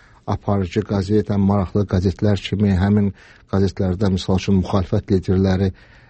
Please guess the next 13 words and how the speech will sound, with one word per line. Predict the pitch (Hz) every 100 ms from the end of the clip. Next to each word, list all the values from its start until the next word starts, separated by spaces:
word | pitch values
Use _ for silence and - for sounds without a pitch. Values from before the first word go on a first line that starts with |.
| -
ə, | 101
ə, | 98 - 101 92 87 98
hamısı | 110 113 95 95
demək | 95 98 98
olar | 95
ki, | - 98
müsahibələr | - 98 95 104 104 98
verirdi | 95 98 92 98
və | 95
s. | - 101 95 98 127 - 113 101 - - - - -
Ə, | 131 135 139 127
həmin | 139 165 175
dövrdə | 160 151 143 175